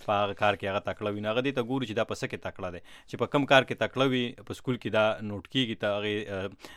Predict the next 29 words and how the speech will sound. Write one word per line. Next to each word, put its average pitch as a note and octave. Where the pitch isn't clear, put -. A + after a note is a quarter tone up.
نو G#2
بیا A2+
هم A2
په C3
هغه C#3
طرف A#2+
باندې A2
نورو C3
شیزونو A#2+
سره A#2
سره G2
په A2+
هغې B2+
باندې A2+
زیاته B2+
توجه G#2+
ورکړل G2+
کېږي C3+
چې -
هغه G#2+
کار A2
یې G#2+
نور B2
پالش G2
شي. -
ها، A#2
نو C3
تاسو C#3
د C3